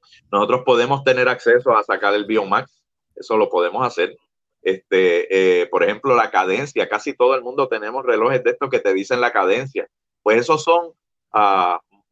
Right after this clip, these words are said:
unos monitoreos que uno como entrenador debe exigirle a su entre-, a su atleta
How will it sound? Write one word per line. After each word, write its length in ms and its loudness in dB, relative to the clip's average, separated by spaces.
unos 360 -6
monitoreos 680 2
que 100 2
uno 220 0
como 180 0
entrenador 560 0
debe 240 2
exigirle 680 0
a 160 2
su 120 -4
entre-, 420 -6
a 80 0
su 140 -2
atleta 520 0